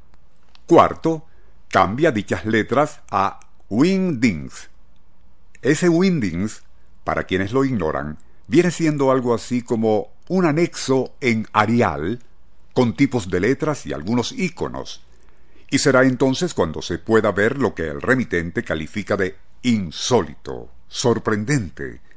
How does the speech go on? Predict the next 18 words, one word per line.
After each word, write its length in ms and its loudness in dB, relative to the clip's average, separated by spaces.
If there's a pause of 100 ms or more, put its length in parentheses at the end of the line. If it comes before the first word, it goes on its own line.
(120)
escalofriante. 1000 0 (1300)
"¿Y 180 2
qué?", 540 2 (240)
se 200 4
preguntará 520 4
el 120 2
escucha, 500 0
"puede 280 6
ser 340 2
esa 360 0
revelación?". 920 -2 (1300)
Pues 220 10
más 200 4
o 60 2
menos 380 2
lo 260 6
de 100 4
siempre. 640 -4